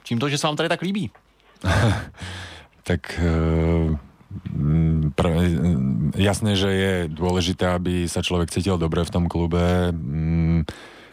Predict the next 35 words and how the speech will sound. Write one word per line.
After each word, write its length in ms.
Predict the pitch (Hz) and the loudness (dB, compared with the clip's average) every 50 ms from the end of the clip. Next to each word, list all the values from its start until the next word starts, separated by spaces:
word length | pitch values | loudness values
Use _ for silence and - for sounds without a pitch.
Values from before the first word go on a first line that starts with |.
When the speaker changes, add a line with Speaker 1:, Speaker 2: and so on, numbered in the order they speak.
| _ | _
Speaker 2:
som 240 | - - - 92 92 | -6 -2 0 2 2
tu 80 | 90 104 | 2 2
aj 160 | 98 95 87 | 0 0 0
s 80 | 82 | 0
rodinou, 720 | 90 92 90 90 92 92 92 92 92 92 92 92 92 185 87 - - - | 0 0 0 2 2 2 2 2 2 2 0 0 0 -2 -4 -6 -10 -8
čo 160 | - - - | -6 -4 -2
si 80 | - 87 | -2 0
myslím, 240 | 87 85 - 92 87 87 | 0 0 0 0 2 2
že 160 | 85 90 87 | 2 2 0
je 80 | 85 - | 0 0
tiež 160 | - 85 85 | 0 -2 -2
dôležité, 800 | 78 82 85 85 87 87 87 82 80 87 82 - 87 85 82 85 | 0 0 0 0 2 2 0 0 0 -2 -2 0 0 0 2 2
že 240 | 82 80 85 85 82 82 82 82 82 82 82 80 78 - - - - - - | 0 0 0 2 2 2 2 2 2 2 2 2 0 -2 -4 -8 -8 -8 -4
fungujeme 560 | - 87 85 82 82 85 82 82 85 82 80 78 | -2 0 2 2 4 2 2 2 2 2 0 -2
v 100 | - - - | -4 -6 -8
podstate 320 | - - - - 80 - 80 76 | -10 -6 -4 -4 -2 0 0 -2
ako 160 | 78 - - | -2 -2 -2
doma. 320 | 80 82 78 78 78 78 80 78 | 0 0 2 2 2 2 0 0
E, 20 | - - - - - - - - - - - _ _ _ _ _ _ _ _ - 76 71 80 85 82 80 80 80 82 82 82 82 | -4 -8 -20 -20 -20 -20 -20 -20 -20 -20 -20 _ _ _ _ _ _ _ _ -6 -4 -2 0 0 2 2 2 2 2 2 2 0
deti 320 | 78 76 80 82 - - | 0 0 -2 -2 -2 -4
chodia 320 | - - - 85 82 85 82 | -4 -2 0 2 2 2 2
do 80 | 80 | 0
škôlky, 400 | 80 78 - - 87 85 85 - 90 82 | -2 -2 -2 -2 -2 0 0 0 0 0
do 80 | 82 80 | 0 -2
školy 720 | - - - 90 85 82 82 82 82 82 82 82 82 76 71 - _ _ _ _ - - - - - - - | -2 -2 -2 0 0 2 2 2 2 0 0 0 0 -2 -6 -10 _ _ _ _ -20 -20 -20 -20 -14 -8 -4
a 160 | 80 82 82 | -2 -2 -2
celé 240 | - - 92 87 90 87 | -2 0 0 0 0 0
to 80 | - 95 | 0 0
zázemie 560 | 85 82 85 87 85 80 92 90 90 87 85 | 0 0 0 0 0 0 0 2 2 2 2
si 160 | 85 - 90 | 0 0 0
myslím, 320 | 87 85 - - 85 87 82 | 0 0 0 0 0 2 2
že 160 | 92 87 85 | 2 2 0
aj 80 | 82 - | -2 -4
v 60 | - | -6
klube, 340 | - 85 80 82 78 82 82 | -4 -2 -2 -2 0 2 2